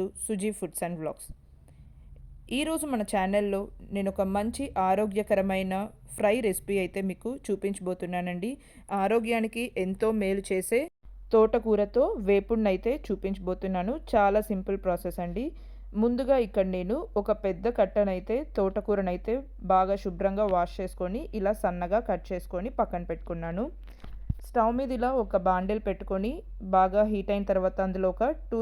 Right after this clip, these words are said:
స్పూన్స్ దాకా ఆయిల్ వేసుకోవాలండి. ఆయిల్ బాగా హీట్ అయిన తర్వాత ఇందులో పోపు దినుసులు అయితే యాడ్ చేసుకోవాలి. కొద్దిగా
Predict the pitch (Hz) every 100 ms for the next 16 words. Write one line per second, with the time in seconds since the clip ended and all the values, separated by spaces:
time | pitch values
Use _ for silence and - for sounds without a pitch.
0 | 226 208 208 190 190 196 226 320 - 190
1 | 185 202 185 180 185 185 180 180 277 370
2 | - - - - 196 208 240 208 202 208
3 | 208 202 202 208 202 196 190 190 240 330
4 | - 202 196 240 - 196 196 202 190 -
5 | 185 175 233 - 196 175 - 180 - 175
6 | 175 202 359 - - - - 214 180 202
7 | 208